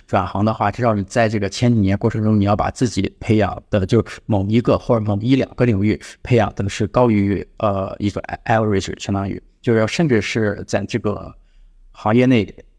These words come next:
能够达到百-，前百分之十或二十这样的话，你跳到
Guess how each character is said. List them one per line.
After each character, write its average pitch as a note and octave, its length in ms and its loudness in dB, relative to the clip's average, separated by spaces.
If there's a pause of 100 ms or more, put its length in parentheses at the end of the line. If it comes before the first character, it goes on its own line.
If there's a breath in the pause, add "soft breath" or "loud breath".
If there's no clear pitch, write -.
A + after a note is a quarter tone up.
(220)
能 A2 180 0
够 A2+ 200 4
达 G2+ 200 0
到 A2 100 2
百-， G2+ 160 -4
前 A#2+ 320 -2
百 G#2+ 100 0
分 A2 100 -4
之 B2 80 0
十 A2 260 -2
或 A#2 120 0
二 C3 220 2
十 - 260 -8
这 - 100 0
样 A#2 120 2
的 - 80 -10
话， G#2 80 0
你 G2 140 -4
跳 B2 140 2
到 G#2 120 4